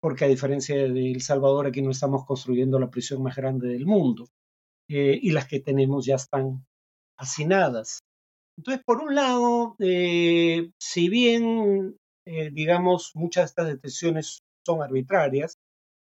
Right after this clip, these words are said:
el punto es que el gobierno de Bukele, un gobierno crecientemente autoritario, prefiere correr el riesgo de atrapar inocentes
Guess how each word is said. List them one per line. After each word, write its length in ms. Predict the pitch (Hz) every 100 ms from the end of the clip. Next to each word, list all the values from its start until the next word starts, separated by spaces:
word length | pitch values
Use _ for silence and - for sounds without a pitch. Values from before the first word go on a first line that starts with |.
| _
el 200 | 175 170
punto 300 | 208 208 202
es 140 | 202 -
que 520 | - 180 185 190 208 160
el 100 | 143
gobierno 420 | 151 165 170 170
de 60 |
Bukele, 460 | 160 156 180 135 131
un 80 | 131
gobierno 420 | 135 147 147 139
crecientemente 680 | 139 127 151 147 143 147 160
autoritario, 680 | 160 185 190 185 160 170 -
prefiere 800 | 180 170 - 220 202 185 185 202 _ _ _ _ _ -
correr 320 | 175 165 190
el 180 | 196 190
riesgo 680 | 180 190 190 147 143 156 - _
de 200 | 143 156
atrapar 600 | 151 139 151 135 170 170
inocentes 960 | 170 170 165 208 147 135 147 170 -